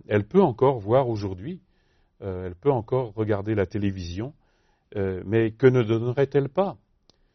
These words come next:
Que ne donnerait-elle pas pour retrouver le plein usage de sa vue, sans compter, bien entendu, tout le reste, le, le plein usage de sa santé et,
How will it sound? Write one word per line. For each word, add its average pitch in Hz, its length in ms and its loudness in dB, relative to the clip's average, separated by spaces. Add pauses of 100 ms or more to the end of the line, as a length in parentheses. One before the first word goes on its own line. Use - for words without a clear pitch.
(200)
Que 147 80 4
ne 156 140 6
donnerait-elle 131 640 4
pas 117 360 4 (380)
pour 120 420 2
retrouver 110 460 4
le 104 140 2
plein 147 320 6
usage 107 440 0
de 98 120 -4
sa 90 180 -4
vue, 95 300 -10 (440)
sans 110 200 -6
compter, 104 320 -4
bien 90 160 -4
entendu, 87 560 -8
tout 92 120 -20
le 92 120 -4
reste, 110 320 -4
le, 87 260 -12
le 90 80 -16
plein 101 180 -12
usage 95 320 -6
de 87 120 -12
sa 90 160 -10
santé 104 480 -12 (480)
et, 92 340 -6